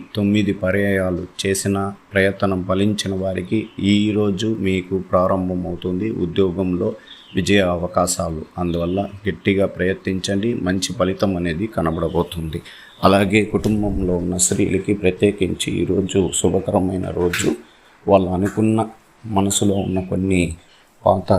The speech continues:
ఇబ్బందులని తొలగించుకుంటారు. వాళ్ళ స్నేహితులు వాళ్ళకి సహకారం అందిస్తారు. వ్యాపార రంగంలో స్త్రీలు ముందంజనలో ఉంటారు. ఆర్థిక సహాయం అందించడానికి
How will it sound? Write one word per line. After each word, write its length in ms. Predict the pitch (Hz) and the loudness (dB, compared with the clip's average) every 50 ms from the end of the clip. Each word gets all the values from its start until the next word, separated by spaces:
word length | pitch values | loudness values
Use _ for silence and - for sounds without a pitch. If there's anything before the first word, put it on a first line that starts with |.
| 85 85 | 2 0
ఇబ్బందులని 640 | 87 85 87 90 90 95 87 92 90 90 92 90 82 | -2 0 2 2 2 2 2 0 0 0 2 0 0
తొలగించుకుంటారు. 1080 | 76 - 90 95 95 95 101 101 95 - - - 87 85 85 - - 87 92 92 107 110 113 - - - - | 0 -2 -2 0 0 0 0 0 -2 -4 -8 -8 -6 -6 -6 -6 -6 -8 -6 -4 -6 -6 -8 -8 -14 -6 0
వాళ్ళ 200 | 95 92 87 85 85 | 2 2 2 2 0
స్నేహితులు 600 | 82 - - 104 104 107 98 101 92 - 101 104 107 | -2 -2 -2 -2 -2 0 -2 -2 0 0 2 4 4
వాళ్ళకి 420 | 104 92 92 92 90 85 85 87 | 2 4 2 2 2 0 -4 -6
సహకారం 640 | 87 - - 101 95 - - 101 98 98 92 92 90 | -4 0 2 2 2 2 2 2 2 2 0 0 -2
అందిస్తారు. 600 | 87 92 92 95 92 87 - 90 90 85 110 123 120 - - _ _ _ _ _ - - | 0 2 2 2 0 2 2 2 2 2 0 -2 -4 -6 -14 _ _ _ _ _ -2 0
వ్యాపార 360 | 101 110 113 120 123 107 113 113 101 101 | 2 2 4 4 4 4 6 4 2 2
రంగంలో 480 | 95 95 98 98 98 98 98 98 107 104 - - | -2 0 0 0 2 2 2 2 2 0 0 -6
స్త్రీలు 440 | - - - - 101 101 104 101 98 | -12 -10 -4 -2 0 2 2 2 2
ముందంజనలో 840 | 90 92 90 98 110 98 107 104 101 98 98 92 92 90 87 90 92 92 - | 2 2 2 2 2 2 2 2 4 2 2 2 2 0 0 -2 -2 -2 0
ఉంటారు. 480 | 90 92 90 - 98 90 92 92 104 127 143 - - - - - - - - - | 0 0 0 0 0 0 2 2 0 -2 -2 -4 -10 -18 -20 -20 -20 -10 0 4
ఆర్థిక 380 | 87 95 95 - 117 113 120 | 4 4 4 2 -2 2 2
సహాయం 580 | 113 - - 95 90 92 95 95 98 95 92 92 92 87 82 82 - - | 2 2 2 0 0 0 0 0 2 2 2 2 0 -2 -4 -8 -4 0
అందించడానికి 1000 | 101 98 95 98 104 104 101 - - 95 95 90 87 95 87 78 - - 135 | 0 2 2 2 2 0 0 0 -2 0 0 0 0 0 -2 -4 -2 0 0